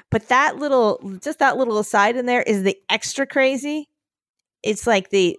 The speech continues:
just that little, it's the insanity burger touch where they're like, "They put honey on the bacon?" You're like, "Yeah,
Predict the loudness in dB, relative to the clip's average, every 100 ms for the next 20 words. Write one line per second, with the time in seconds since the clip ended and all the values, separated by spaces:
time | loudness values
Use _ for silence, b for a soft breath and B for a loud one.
0 | -2 -2 2 0 2 2 4 2 -2 -8
1 | -14 -4 0 0 0 0 0 0 -2 0
2 | 0 0 -2 0 0 0 2 2 0 -2
3 | -4 -2 -2 0 -2 0 0 2 2 0
4 | 0 -2 0 -2 -2 -2 0 0 0 0
5 | 0